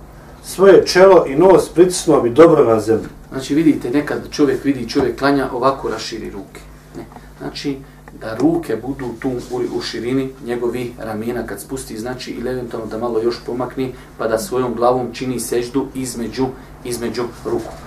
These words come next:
Speaker 2: Sve je pojašnjeno precizno. Dobro, nastavi.
Speaker 1: Vjerovjesnik sallallahu alejhi ve sellem rekao je: „Kada činiš seždu,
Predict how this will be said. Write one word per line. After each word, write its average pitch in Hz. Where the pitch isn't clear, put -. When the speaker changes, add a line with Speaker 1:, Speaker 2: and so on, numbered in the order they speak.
Speaker 2:
Sve 165
je 202
pojašnjeno 139
precizno. -
Dobro, 120
nastavi. 151
Speaker 1:
Vjerovjesnik 180
sallallahu 190
alejhi 175
ve 156
sellem 180
rekao 165
je: 131
„Kada 151
činiš 208
seždu, 185